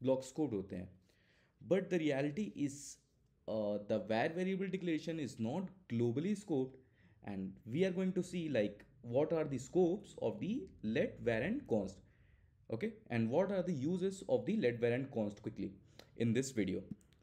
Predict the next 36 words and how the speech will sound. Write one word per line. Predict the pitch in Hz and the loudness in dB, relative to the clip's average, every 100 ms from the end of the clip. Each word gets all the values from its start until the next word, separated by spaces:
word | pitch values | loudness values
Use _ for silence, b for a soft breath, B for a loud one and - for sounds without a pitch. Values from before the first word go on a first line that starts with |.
| - | -2
So | 180 214 269 - | 2 2 0 -2
I | 113 | 0
have | 123 170 - | 2 0 4
all | 165 147 - - | 2 2 -10 -8
my, | 131 131 127 117 104 104 B B B B B | -2 0 2 2 0 -2 B B B B B
uh, | 107 101 101 101 101 | 2 4 4 2 2
things | 117 104 - | 0 0 0
ready | 113 165 190 | 0 2 4
here, | 185 202 - - - | 2 0 -6 -4 -2
as | 104 | 0
you | 101 | -2
can | 196 | -4
see। | 202 208 - - b b b b - - - - - - - | -2 -2 -4 -18 b b b b -20 -20 -20 -20 -20 -16 -4
तो | 190 - - - _ _ _ _ _ - _ - 143 | -4 -4 -14 -20 _ _ _ _ _ -20 _ -4 -2
let's | 214 - - | -2 -4 -8
start। | - 95 - - _ b b b b b b b _ - | -4 -4 -6 -20 _ b b b b b b b _ -2
तो | 170 | 2
होता | 143 208 | 2 2
क्या | 240 202 | 2 0
है | 208 | 0
कि, | 214 208 208 208 - - - | -2 0 0 0 -4 -8 2
अ, | 123 117 113 113 | 4 6 4 2
हमारा | 147 151 170 | 0 2 0
जो | 175 170 | 2 0
var | 117 107 123 208 | 2 4 4 2
वेरिएबल | 202 202 196 202 | 0 -2 0 0
डिक्लेरेशन | - 175 165 165 190 | -2 2 2 2 0
है | 151 143 - _ _ _ _ _ _ 143 | -2 -6 -12 _ _ _ _ _ _ -6
वो | 139 190 | 2 4
हमारा | 175 175 | 4 2
जब | 175 156 | 2 2
से | 160 | 2
JavaScript | 143 147 147 151 - | 4 2 2 -2 -2
स्टार्ट | - 151 180 | 2 2 2
हुई | 143 | -2
है, | 127 | 0